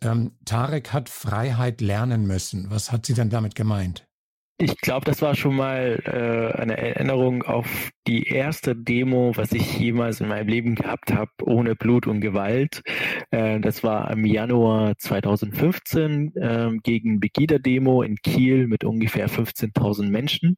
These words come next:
Speaker 2: Und das war für mich sozusagen als, ähm, also ich hatte vorher Angst, muss ich sagen. <laughs> Ähm, ich wollte nicht nochmal, äh, angeschossen werden in meine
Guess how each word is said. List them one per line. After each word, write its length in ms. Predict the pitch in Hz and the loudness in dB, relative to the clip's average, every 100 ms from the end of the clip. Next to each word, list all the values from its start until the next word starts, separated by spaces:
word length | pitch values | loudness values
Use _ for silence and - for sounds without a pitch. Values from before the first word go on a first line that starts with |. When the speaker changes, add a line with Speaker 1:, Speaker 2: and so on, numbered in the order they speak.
| - | 0
Speaker 2:
Und 280 | 110 110 104 | 0 2 0
das 460 | 110 123 139 - | -2 -4 -6 -4
war 180 | 120 120 | -2 -2
für 180 | - 120 | 0 0
mich 160 | 117 120 | 0 2
sozusagen 920 | 110 110 107 107 107 110 107 107 104 | 0 0 0 2 0 -2 -2 -2 0
als, 680 | 90 101 104 104 - - - | 0 2 2 2 -2 -8 -4
ähm, 800 | - - - - - - 110 - _ _ - | -4 -4 -8 -10 -14 -16 -20 -20 _ _ -14
also 220 | - - | -8 -4
ich 120 | - | -2
hatte 140 | 110 - | -2 -2
vorher 300 | 117 107 92 | -2 0 -2
Angst, 260 | 95 - | -8 -12
muss 140 | - - | -10 -8
ich 80 | 98 | -6
sagen. 340 | - - - | -6 -8 -2
<laughs> 280 | - 110 - - - - - | 0 0 -2 -6 -4 -4 -4
Ähm, 380 | 113 110 107 135 | -2 -2 -4 -4
ich 140 | 107 - | -4 0
wollte 240 | 117 117 | 0 0
nicht 180 | 117 - | 0 0
nochmal, 280 | 110 117 113 | 0 0 0
äh, 520 | - - 113 110 - | -4 -4 -2 -2 -2
angeschossen 520 | 143 151 147 - 131 | -2 0 0 0 0
werden 320 | 123 123 120 | 0 -2 -2
in 120 | 113 | 0
meine 360 | 117 117 113 | 2 2 0